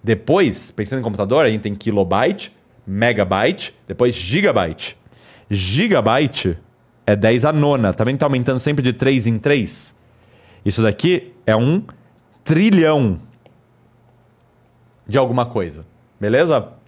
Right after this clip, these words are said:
Mil, mil, ah, bi-, mentira, desculpa, isso daqui é um bilhão de alguma coisa, né? Mil, milhão, bilhão. Depois de giga, a gente tem tera,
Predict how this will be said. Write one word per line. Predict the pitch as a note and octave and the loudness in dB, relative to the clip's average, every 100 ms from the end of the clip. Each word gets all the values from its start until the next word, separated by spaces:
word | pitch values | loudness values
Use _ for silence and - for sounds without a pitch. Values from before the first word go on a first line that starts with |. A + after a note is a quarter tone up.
| _ _ _ _ _ _ _ _ A#2 | _ _ _ _ _ _ _ _ -2
Mil, | B2 B2+ A#2 F#3 - - _ _ _ | 0 2 4 2 -2 -10 _ _ _
mil, | A#2 B2+ B2 | 0 0 0
ah, | A#2+ | 2
bi-, | A2+ B2 | 2 0
mentira, | B2+ A#2+ A2 | 0 0 0
desculpa, | - F#2+ | 0 -2
isso | F#2 | -2
daqui | A2 | 0
é | B2+ | 0
um | B2+ A#2+ | -2 -4
bilhão | G#2 F2+ F2 D3+ - - F#2+ G2+ E2+ D2+ - | -8 -6 -2 0 -2 -6 0 2 2 -4 -6
de | F#2+ | -2
alguma | G2+ | 0
coisa, | G2+ F2 F2 | 0 -2 0
né? | A2+ - | -4 -2
Mil, | G2 G2+ F#2+ A#2 A#3 B3+ - | 2 4 4 4 2 -2 -4
milhão, | G2 A2 G2+ G2 C#3 G#3+ - | 0 2 4 4 4 0 -8
bilhão. | F#2 A2+ F3 A#2+ F2 - _ _ _ _ - - | -4 0 2 2 0 -6 _ _ _ _ -18 -2
Depois | D3 D3+ G3+ C4 | -2 2 2 2
de | F3 | 2
giga, | B2 G#3+ F3 | 2 2 2
a | |
gente | F3 | 0
tem | F3+ G3+ | -2 -2
tera, | G3+ C#3 G#2 E2+ - | 2 4 4 2 -4